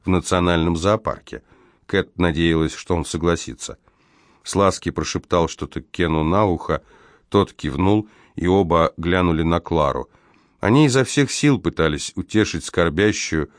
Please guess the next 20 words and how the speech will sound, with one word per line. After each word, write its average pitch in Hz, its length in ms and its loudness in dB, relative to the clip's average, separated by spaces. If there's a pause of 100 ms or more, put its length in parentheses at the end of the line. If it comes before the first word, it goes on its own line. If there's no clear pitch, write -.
(300)
хотя 131 420 2
такую 127 540 2
боль 117 340 4
способно 117 640 0
вылечить 98 540 -2
лишь 85 320 -4
время. 65 420 -10 (720)
Хорошо, 117 340 2
что 143 240 0
Ларе 139 300 6
не 92 100 4
придётся 87 560 0
испытать 87 540 -2
подобную 80 560 0
муку. 82 420 -4 (680)
Вчера 147 320 2
пришла 131 400 2
новость 139 400 2
из 107 120 -4
Сталина. 85 540 2